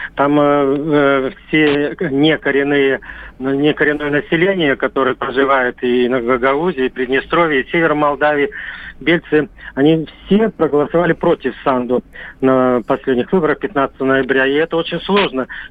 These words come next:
Ей надо сперва им, с ними договариваться, найти консенсус. Я не знаю, вот, вот так, э, в этом отношении. Э, это вот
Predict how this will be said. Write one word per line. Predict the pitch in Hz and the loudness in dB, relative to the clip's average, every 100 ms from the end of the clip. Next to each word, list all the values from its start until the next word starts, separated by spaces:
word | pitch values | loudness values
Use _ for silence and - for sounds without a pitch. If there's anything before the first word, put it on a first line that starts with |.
| - | 0
Ей | 139 | 2
надо | 147 139 | 2 0
сперва | - 147 156 | 0 0 2
им, | 151 143 | 2 -2
с | - | -4
ними | 160 156 | 0 2
договариваться, | 151 147 160 190 151 - 139 | 2 2 0 2 0 -4 -10
найти | 135 160 156 135 - - - - - - - | -6 -2 -2 -4 -14 -20 -20 -20 -20 -10 -2
консенсус. | 143 - 175 - 123 | -2 0 -2 -2 -4
Я | 123 | 0
не | 135 | 2
знаю, | 131 151 135 | 2 0 -2
вот, | 117 - | -4 -4
вот | 123 | -4
так, | 135 - - | -2 -2 0
э, | 135 127 - - - - - | 0 0 -4 -12 -12 -6 -2
в | |
этом | 131 135 135 | 0 2 2
отношении. | - 139 - 135 127 120 - - - - | 0 -4 -2 0 2 0 -4 -18 -10 0
Э, | 131 135 131 151 147 | 2 4 2 0 -2
это | 151 151 151 147 143 143 135 | 0 2 2 2 2 2 2
вот | 139 | -2